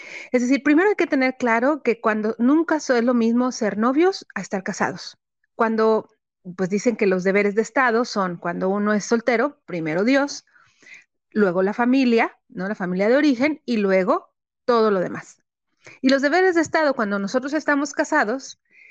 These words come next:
son primero Dios, luego nuestro esposo o esposa, luego nuestros hijos y luego todos los demás.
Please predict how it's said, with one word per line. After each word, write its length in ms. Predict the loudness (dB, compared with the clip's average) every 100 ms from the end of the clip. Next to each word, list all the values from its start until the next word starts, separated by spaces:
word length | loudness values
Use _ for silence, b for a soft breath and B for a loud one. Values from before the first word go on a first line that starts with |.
| B B _
son 380 | -2 -2 -2 -10 -4
primero 340 | 0 2 2
Dios, 420 | 2 0 -2 -12 _ _ _ _ _
luego 300 | -4 -2 -2
nuestro 280 | -4 -4 -6
esposo 420 | -4 -2 0 2
o 60 | 0
esposa, 560 | 0 0 -2 -2 -6 -8 _ _ _ _ _
luego 420 | -2 2 2 2 2
nuestros 480 | 0 -2 -4 -2
hijos 500 | -4 0 -2 -2 -12 _ _ _
y 120 | 0 2
luego 300 | 4 2 2
todos 160 | 2
los 120 | 2
demás. 340 | 0 -4 -8